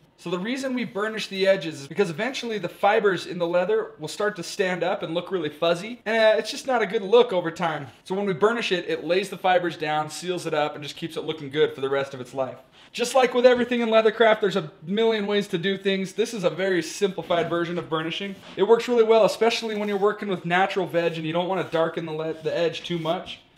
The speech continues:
You just want a really clean, natural look. I'm just gonna put water on it first, just a little bit. Run the slicker down a couple times with a smaller groove,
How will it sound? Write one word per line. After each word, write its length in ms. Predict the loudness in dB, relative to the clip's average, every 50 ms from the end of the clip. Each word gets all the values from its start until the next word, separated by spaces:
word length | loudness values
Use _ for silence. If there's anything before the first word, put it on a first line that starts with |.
| -20 -20 -20 -20 -20 _ _
You 80 | -10
just 200 | -8 -8 -6 -4
want 160 | -2 0 0 2
a 20 |
really 200 | 2 2 0 0
clean, 360 | 0 -4 -6 -4 -4 -2 -2
natural 400 | 0 0 -2 -2 -2 -4 -4 -2
look. 320 | -2 -2 -2 -2 -4 -8 -12 -14 -16 -20 _ _ _ _ _ -10
I'm 80 | -8
just 100 | -6 -4
gonna 140 | -2 -2 0
put 180 | 0 0 0 0
water 360 | 2 2 2 2 2 2 2
on 100 | 0 0
it 100 | 0 -4
first, 340 | -6 -6 -4 -4 -4 -4 -6
just 160 | -8 -8 -8
a 40 | -8
little 220 | -6 -4 -4 -4 -4
bit. 400 | -2 -2 -2 -2 -4 -6 -8 -8 -4
Run 180 | -2 -2 0
the 60 | -2 -4
slicker 400 | -6 -4 -4 -4 -2 0 -2 -2
down 240 | 0 0 0 -2
a 40 | -2
couple 300 | -4 -6 -8 -8 -8 -8
times 480 | -6 -6 -4 -4 -4 -4 -6 -8 -10 -16 -20 -20 _ _ _ _ _
with 180 | -6 -6 -4 -4
a 60 | -8
smaller 480 | -8 -8 -4 -2 0 2 2 2 2 0
groove, 380 | -2 -2 0 0 0 0 -2